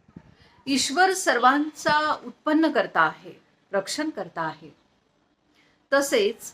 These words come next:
संहार करताही आहे, परंतु तरी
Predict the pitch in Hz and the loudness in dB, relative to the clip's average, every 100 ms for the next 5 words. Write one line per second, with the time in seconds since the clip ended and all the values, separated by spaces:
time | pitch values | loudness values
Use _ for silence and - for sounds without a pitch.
0 | _ _ - - 285 269 262 359 - 269 | _ _ -14 0 4 4 4 2 2 -2
1 | 247 262 269 349 220 208 202 - _ _ | 2 2 2 -2 -4 -6 -20 -20 _ _
2 | _ _ _ _ _ _ _ _ _ - | _ _ _ _ _ _ _ _ _ -2
3 | 226 214 233 220 277 311 - 233 214 285 | 2 2 0 -4 -8 -10 -6 -2 0 0